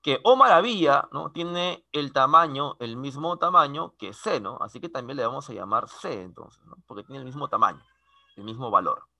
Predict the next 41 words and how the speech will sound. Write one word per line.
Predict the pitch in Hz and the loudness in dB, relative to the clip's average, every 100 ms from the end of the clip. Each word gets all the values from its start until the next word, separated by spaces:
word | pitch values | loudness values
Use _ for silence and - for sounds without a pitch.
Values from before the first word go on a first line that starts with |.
| _ _ _ _ _ | _ _ _ _ _
Eso | 202 196 208 | -4 -2 -2
es | 208 - | -2 -4
entre | 135 127 113 120 | -8 -6 -2 4
A | 123 | 4
y | 127 | 4
B, | 101 82 | -4 -8
¿no? | 98 180 _ _ _ _ | -8 -10 _ _ _ _
Es | - 139 | -18 -2
por | 170 | -2
eso | 175 202 | 2 0
que | 202 143 | 0 -4
he | |
pintado | 151 165 160 165 170 160 _ | -4 -2 4 6 6 2 _
esta | 233 233 180 - 135 | 2 2 2 2 2
C | - 160 | 2 -2
de | 156 | -2
aquí | 147 165 | -4 -8
que | 165 | -10
está | 110 113 | -2 2
abajito, | 107 - - - | 2 2 -16 -20
¿no? | 117 _ | -20 _
Vamos | 113 113 | _ -20
a | |
pintarle | 151 120 131 | -16 -14 -14
con | 123 | -14
color | 87 95 | -10 -8
moradito | 113 78 73 - | -6 -8 -12 -18
ahora, | - - | -20 -20
¿ya? | - _ _ _ _ _ _ _ _ _ - | -20 _ _ _ _ _ _ _ _ _ -4
La | 127 | -4
combinación | 123 127 123 127 196 160 110 | -2 -6 -4 -4 -4 -4 -4
de | 98 - | -8 2
A | 131 143 | 6 6
y | 170 | 2
B | 147 165 - _ | -2 -4 -8 _
me | 104 | -14
dio | 98 110 143 - _ | -8 -4 -4 -8 _
esta | 127 127 - 98 | -10 -10 -8 -10
C | - 95 | -10 -14
de | |
aquí, | 82 _ | -14 _